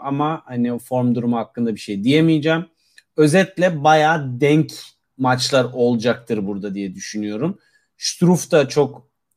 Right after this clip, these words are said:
hani peri masalı Madrid'de yaşadı ama sonrasında da fena maçlar çıkarmadı. Ee, Madrid finalinden sonra da. Ee, ilk tur maçı Lehečka Struff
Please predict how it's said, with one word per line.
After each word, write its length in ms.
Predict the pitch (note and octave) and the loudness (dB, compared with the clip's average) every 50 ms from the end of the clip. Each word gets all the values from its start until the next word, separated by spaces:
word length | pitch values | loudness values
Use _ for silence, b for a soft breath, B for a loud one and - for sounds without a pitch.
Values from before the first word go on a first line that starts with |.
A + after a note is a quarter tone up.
| _ _ - | _ _ -6
hani 260 | - B2+ B2+ C3 B2 | -2 2 2 2 2
peri 220 | B2+ C#3+ D3 C#3+ D#3 | 2 2 4 4 6
masalı 460 | D3+ D3+ D3+ D3 - D3+ D3 D3+ D3+ | 4 4 2 2 0 0 2 2 4
Madrid'de 540 | D3 D3 C#3+ D3 C3 C#3+ C#3+ C#3 B2+ - D3+ | 4 4 2 0 0 -2 -6 -6 -4 0 0
yaşadı 320 | C#3+ C3 C3 D3 D3 E3 | 0 0 0 0 0 2
ama 160 | G3 A3+ G#3 | 2 0 0
sonrasında 540 | E3 - D#3+ D3+ D3 D3+ C#3 - D#3+ E3+ F3 | -2 0 0 2 2 0 0 -2 -4 -4 -2
da 60 | E3+ | -4
fena 300 | D#3 - C#3+ C#3 C3+ C3+ | -4 -2 -2 -2 0 0
maçlar 460 | C#3 C3+ C3+ C3 - - C#3+ C3+ C3 C3 | 0 -2 -2 -4 0 0 0 0 0 -2
çıkarmadı. 880 | - - - D3 C#3 C#3 C#3 C3 A#2 G#2+ G2+ G#2+ C3 D3 D#3 C#3+ - - G#2 | -8 -4 0 2 2 2 2 2 0 -2 -2 -4 -4 -4 -4 -4 -6 -8 -6
Ee, 560 | G#2+ A2 G#2+ G#2+ G#2+ G#2 G#2 G#2 G#2 G#2 G2+ A2 | -6 -4 -4 -4 -4 -6 -8 -10 -12 -10 -8 -6
Madrid 380 | A2 A2 G#2+ G2+ G#2+ G#2+ G2+ | -4 -4 -4 -4 -6 -10 -10
finalinden 540 | - - A#2+ A#2 A2+ A2 A2+ A2+ A2+ A2+ A2 | -8 -4 -4 -2 -2 -2 -2 -2 -2 -2 -4
sonra 460 | G2+ - - A#2+ A#2 A#2 A2+ A2 G#2 | -8 -10 -10 -8 -6 -4 -4 -4 -4
da. 220 | A2+ C#3+ F#3+ A#3+ _ _ _ _ _ _ _ _ _ _ - | -4 -4 -6 -6 _ _ _ _ _ _ _ _ _ _ -4
Ee, 160 | G2+ G#2 G#2+ | -2 -2 -2
ilk 300 | - - D#3 D3+ B2+ - | 2 2 0 0 0 -2
tur 120 | - C#3+ | 0 2
maçı 360 | C3 B2+ B2+ A#2+ B2 - D#3+ C#3+ | 4 4 4 2 0 0 2 2
Lehečka 440 | C3 B2+ C3+ B2+ - - - B2+ | 4 4 2 0 -2 -2 -2 -2
Struff 320 | A#2 - - C#3+ D3+ E3 | -2 -2 -2 -2 -2 -2